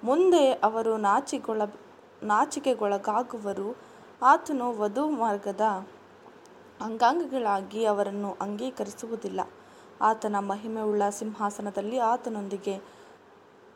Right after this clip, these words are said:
ಸಹಾಯ-, ಸಹಾಯಕರಾಗಿರಲು ಆತನು ಅಂಗೀಕರಿಸುವುದಿಲ್ಲ ಎಂಬುದೇ.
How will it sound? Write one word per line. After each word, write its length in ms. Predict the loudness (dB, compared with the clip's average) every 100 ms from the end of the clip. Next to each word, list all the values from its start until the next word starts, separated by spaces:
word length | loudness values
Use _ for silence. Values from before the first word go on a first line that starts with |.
| -4
ಸಹಾಯ-, 920 | 2 2 8 8 8 2 -6 -18 -6
ಸಹಾಯಕರಾಗಿರಲು 1300 | -2 0 2 0 2 2 2 2 -2 0 0 0 2
ಆತನು 540 | 4 4 0 -6 -6 -4
ಅಂಗೀಕರಿಸುವುದಿಲ್ಲ 1000 | -4 -2 -6 -4 -4 -6 -10 -8 -6 -4 -6 -8
ಎಂಬುದೇ. 400 | -10 -10 -10 -10